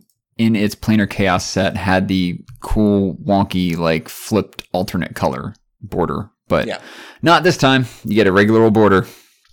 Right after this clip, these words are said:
Speaker 2: Yep, and also now you can play eight Worm in Pauper.
Speaker 1: Oh my god.
Speaker 2: Speaking of powerful cards in Pauper, there's two, uh, powerful reanimation effects that were downshifted to common.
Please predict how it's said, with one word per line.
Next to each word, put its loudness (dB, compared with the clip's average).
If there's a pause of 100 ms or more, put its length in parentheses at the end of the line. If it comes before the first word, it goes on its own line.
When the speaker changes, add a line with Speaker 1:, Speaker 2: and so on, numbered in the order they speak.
(140)
Speaker 2:
Yep, -14 (160)
and -10
also -6
now -10
you -10
can -14
play -10
eight -16
Worm -18 (160)
in -20 (120)
Pauper. -14
Speaker 1:
Oh -2
my -2
god. -4 (1300)
Speaker 2:
Speaking -10
of -4
powerful -10
cards -8
in -16
Pauper, -10
there's -16
two, -16
uh, -6
powerful -10
reanimation -12
effects -18
that -12
were -16
downshifted -16
to -20
common. -20